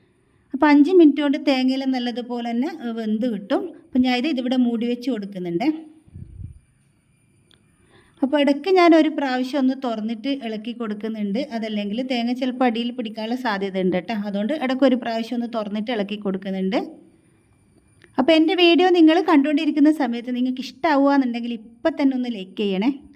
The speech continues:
അങ്ങനെ ഞാൻ ഇത് തേങ്ങ ഒന്ന് നന്നായിട്ട് മിക്സ് ചെയ്ത് കൊടുത്തതിന്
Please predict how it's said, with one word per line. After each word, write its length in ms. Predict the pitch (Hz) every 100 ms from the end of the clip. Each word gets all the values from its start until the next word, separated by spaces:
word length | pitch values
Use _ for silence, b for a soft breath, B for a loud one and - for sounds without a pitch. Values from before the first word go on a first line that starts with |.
| b b b b b
അങ്ങനെ 200 | 285 320 302
ഞാൻ 120 | 277 262
ഇത് 100 | 330 330
തേങ്ങ 220 | 269 277
ഒന്ന് 120 | 277 277
നന്നായിട്ട് 400 | 254 247 262 269 254
മിക്സ് 180 | 240 -
ചെയ്ത് 180 | 240 269
കൊടുത്തതിന് 360 | 254 226 240